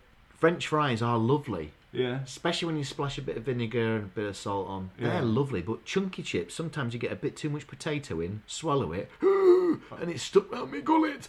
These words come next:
Speaker 2: And it, when it's red hot and burning.
Speaker 1: Espe-, and it's just stuck there like a Bernie.
Speaker 2: <laughs>
Speaker 1: <laughs>
Speaker 2: Do it's inside. It's, it's a Bernie Inn,
Speaker 1: And it's,
Speaker 2: isn't it?
Speaker 1: <laughs> it's in. Th-, you're Bernie, and it's in.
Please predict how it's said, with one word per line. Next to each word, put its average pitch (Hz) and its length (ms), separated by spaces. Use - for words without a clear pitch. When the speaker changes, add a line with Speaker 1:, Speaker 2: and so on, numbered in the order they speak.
Speaker 2:
And 349 100
it, 349 380
when 147 140
it's 131 140
red 156 180
hot 143 200
and 117 120
burning. 120 380
Speaker 1:
Espe-, 165 320
and 151 80
it's 147 180
just - 400
stuck 185 280
there 117 180
like 120 140
a - 20
Bernie. 127 400
Speaker 2:
<laughs> - 0
Speaker 1:
<laughs> 359 1600
Speaker 2:
Do - 40
it's 160 160
inside. 175 480
It's, 120 120
it's 127 220
a 147 40
Bernie 135 440
Inn, - 60
Speaker 1:
And 139 120
it's, 143 280
Speaker 2:
isn't 107 80
it? 196 540
Speaker 1:
<laughs> - 40
it's - 140
in. 180 520
Th-, - 120
you're 151 200
Bernie, 135 680
and 107 80
it's 113 160
in. 90 260